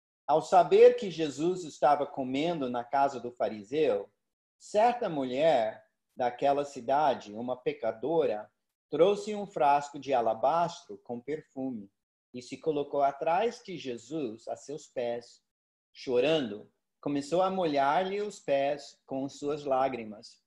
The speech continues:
Depois os enxugou com seus cabelos, beijou-os e os ungiu com o perfume." Ao ver isso, o fariseu que o havia convidado disse a si mesmo,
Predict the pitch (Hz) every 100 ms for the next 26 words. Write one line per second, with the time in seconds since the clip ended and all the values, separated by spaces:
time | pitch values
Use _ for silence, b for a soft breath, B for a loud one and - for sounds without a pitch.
0 | _ _ _ 131 143 175 190 208 175 165
1 | 165 - 135 120 - 151 120 131 147 170
2 | 156 139 - 135 - 117 117 123 151 170
3 | 143 139 131 123 135 165 185 202 196 151
4 | 147 139 147 156 139 - 151 170 185 -
5 | _ _ 147 156 156 190 - 139 127 120
6 | 123 _ _ _ _ _ 131 139 139 170
7 | 208 185 196 - 135 131 - 147 135 120
8 | 143 196 156 - 139 131 127 147 147 135
9 | - 135 123 110 135 165 156 120 131 143
10 | - 165 165 - 233 220 165 165 - 101
11 | 95